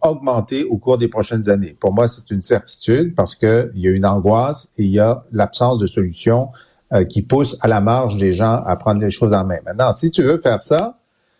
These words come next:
je dis pas que c'est légitime, je fais juste le prévoir. Euh, ben là, la pi-, la, la pire chose à faire, c'est d'empêcher de s'installer une usine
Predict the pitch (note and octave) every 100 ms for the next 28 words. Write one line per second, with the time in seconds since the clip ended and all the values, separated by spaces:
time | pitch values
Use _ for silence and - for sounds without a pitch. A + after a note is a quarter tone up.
0 | _ - G2+ F#2+ C#3 A#2+ A#2+ A2 G2+ -
1 | D#3+ A#2 E2+ - F#2 B2 A#2 G2+ B2+ G#2+
2 | A2 F#2 F2 _ _ _ _ G2+ F#2+ F2+
3 | F2 E2+ F2 - - G#2 C#3 E3+ D#3+ -
4 | _ _ _ _ - A2+ G2 F#3+ - A2+
5 | G#2+ A#2 G2+ - F3 E3+ F3 D3 A#2 E3
6 | G#3+ G3+ - A#2 C3 C#3 D3 B2 - F3
7 | F#3+ F#3 - G#2+ G#2 D3+ B2 B2+ B2+ E3
8 | A#2 A#2 A#2+ A2+ D#3+ G3+ G3+